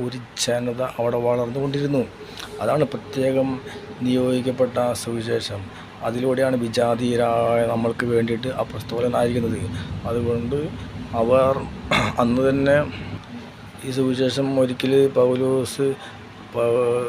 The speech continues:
പത്രോസിനോട് പറഞ്ഞപ്പോൾ അവിടെ ഒരു തീരുമാനമായതാണ്. ആ, "നി-, ഒരു അനുഷ്ഠാനങ്ങളും നിങ്ങളുടെ മേലെ ഏൽപ്പിക്കുന്നില്ല. ആ, കഴുത്ത് ഞെരിച്ച് കൊന്ന വാ, രക്തത്തോടു കൂടിയ മാംസം ഭക്ഷിക്കരുത്", ഇങ്ങനെയുള്ള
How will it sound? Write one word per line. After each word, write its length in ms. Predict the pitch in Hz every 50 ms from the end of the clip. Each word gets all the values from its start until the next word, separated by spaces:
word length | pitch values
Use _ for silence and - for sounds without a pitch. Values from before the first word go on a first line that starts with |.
| 117 117
പത്രോസിനോട് 480 | 113 - - 123 120 - 123 127 131 127 131
പറഞ്ഞപ്പോൾ 420 | 127 127 131 127 123 131 131 135 135 135 131 123
അവിടെ 180 | 117 120 127 139
ഒരു 80 | 139 131 127 -
തീരുമാനമായതാണ്. 840 | 135 131 131 131 135 135 135 139 139 139 139 139 139 139 127 110 98 95 - - - - - - - 117
ആ, 20 | 117 107 104 104 98 101 101 - 117 107
"നി-, 140 | 117 117 - 98 120
ഒരു 80 | 117 120 123
അനുഷ്ഠാനങ്ങളും 640 | 123 113 - - 120 117 117 123 120 123 123 131 135 135
നിങ്ങളുടെ 240 | 135 131 131 135 135
മേലെ 120 | 135 135 139 139
ഏൽപ്പിക്കുന്നില്ല. 500 | 131 123 143 135 139 135 139 131 127 117 98 - - - - - - - - - - -
ആ, 60 | - 110 110 107 110 104
കഴുത്ത് 340 | - 117 120 117 - - 127
ഞെരിച്ച് 280 | 127 123 120 110 - 120 117
കൊന്ന 200 | 117 113 113 110 107 104
വാ, 100 | 107 107 107 107 107
രക്തത്തോടു 440 | 101 - - - - - 117 120 120
കൂടിയ 160 | 123 120 117 113 113
മാംസം 340 | 110 107 110 104 - 117 113 110
ഭക്ഷിക്കരുത്", 500 | 98 - - 110 113 117 110 107 113 113 - - - - - - - 113
ഇങ്ങനെയുള്ള 440 | 120 131 143 147 139 139 139 139